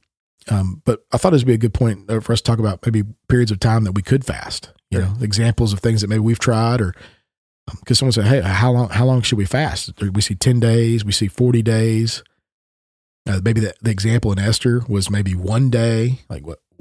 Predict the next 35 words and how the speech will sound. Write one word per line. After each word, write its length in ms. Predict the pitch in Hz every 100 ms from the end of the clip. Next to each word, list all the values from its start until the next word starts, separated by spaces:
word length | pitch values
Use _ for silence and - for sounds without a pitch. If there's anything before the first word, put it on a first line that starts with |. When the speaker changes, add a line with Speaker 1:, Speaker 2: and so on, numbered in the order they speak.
| -
Speaker 2:
That, 140 | 151 127
that 80 |
was, 240 | 123 110 -
yeah, 160 | 123
three 240 | 104 131 123
days. 280 | 101 98 -
Speaker 1:
What 80 | 127
was 80 | 117
it? 40 |
Speaker 2:
Three 60 | 143
Speaker 1:
Three, 80 | -
Speaker 2:
days 100 | 120
in 40 |
Speaker 1:
three 140 | 147 135
days. 240 | 120 120
Speaker 2:
Esther's, 240 | 120 104
but 240 | 117 117 110
yeah. 220 | 117 107
Speaker 1:
Yeah, 120 | 190 117
three 260 | - 143
days. 420 | 131 120 117 120
So, 120 | - 143
like, 220 | 123 -
what, 420 | 147 123 131 151
what 140 | 151 156
are 40 |
some 140 | -
examples, 580 | 127 113 175 - - - - _ _
um, 220 | 107 104 98
that 140 | 90
maybe 220 | 120 113
you've 260 | 110 139 131
tried? 300 | 110 82 90 - _ _
Speaker 2:
Yeah, 180 | 135 117
I've, 240 | 156 165